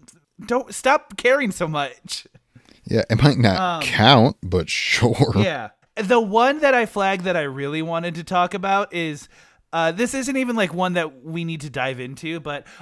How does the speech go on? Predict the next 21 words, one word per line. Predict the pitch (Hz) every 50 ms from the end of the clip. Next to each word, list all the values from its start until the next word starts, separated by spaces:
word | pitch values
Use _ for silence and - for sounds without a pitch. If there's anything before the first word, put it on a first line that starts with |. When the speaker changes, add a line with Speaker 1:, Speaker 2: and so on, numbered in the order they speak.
| - -
Speaker 1:
I | 175 185 185
caught | - - 240 233 247
my | 240 233 220
thirteen-year-old | - - 220 220 220 - - 220 214 214 208 202 190 190 180 170 160
son | - - 180 185 185 170 135
playing | - 180 175 175 160 147
a | 135 120
farm | - - - 151 156 160 170 170
simulator. | 160 - - 147 135 123 120 113 110 104 95 90 87 - - - - -
I | - 165
sent | - - - 220 226 -
him | 247 220 214
to | - - 180
a | 156
boarding | 131 - 160 165 165 170 170 165
school | - - - 143 139
and | 131 131
revoked | 131 139 120 107 151 151 143 -
his | 147 123 -
bed | _ - 156 139 143 139 -
privileges. | - 151 131 113 113 120 95 104 98 92 92 -